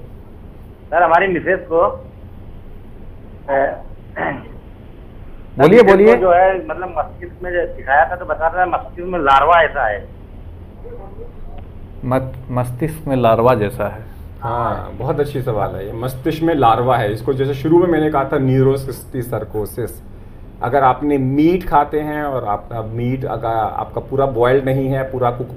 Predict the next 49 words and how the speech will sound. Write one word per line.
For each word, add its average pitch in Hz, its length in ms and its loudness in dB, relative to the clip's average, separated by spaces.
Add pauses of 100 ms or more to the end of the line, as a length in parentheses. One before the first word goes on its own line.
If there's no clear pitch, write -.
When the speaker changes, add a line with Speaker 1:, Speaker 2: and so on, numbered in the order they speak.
Speaker 3:
cook 160 160 -4
किया 147 160 2
हुआ 139 160 4
नहीं 135 180 0
है, 139 60 -2
तब 117 180 -2
ये 131 80 0
होता 131 280 0
है। - 300 -8 (260)
या 139 140 6
फिर 175 180 0
आप 170 60 6
Speaker 1:
हाँ। 123 100 2
Speaker 3:
कच्चा 147 240 0
सलाद 110 380 0
खाते 98 220 -4
हैं, 104 120 -6
कच्ची 120 260 -6
मूली, 123 320 0
कच्चे 120 320 0
गाजर, 117 400 0
कच्चे 113 360 -6
गोभी, 120 500 -2 (440)
और 123 160 -2
ये 151 240 6
सलाद 147 420 6
अगर 147 200 2
आप 139 180 2
कच्चा 139 220 2
खा 127 180 2
लेते 117 280 0
हैं, 135 220 -2
तो 147 60 -4
उसके 139 200 -4
अंदर 135 200 0
में 139 120 -2
Speaker 1:
हाँ। 139 100 0
Speaker 3:
अगर, 127 380 -4 (640)
उससे 165 240 4
ही 190 80 8
आपको 147 280 4
बीमारी 127 280 0
हो 127 60 0
सकती 131 200 -8
है, 151 60 -10
जिसको 147 140 -8
बोलते 131 220 -2
हैं 143 100 0
न्यूरोसिस्टिसर्कोसिस। 123 1500 -4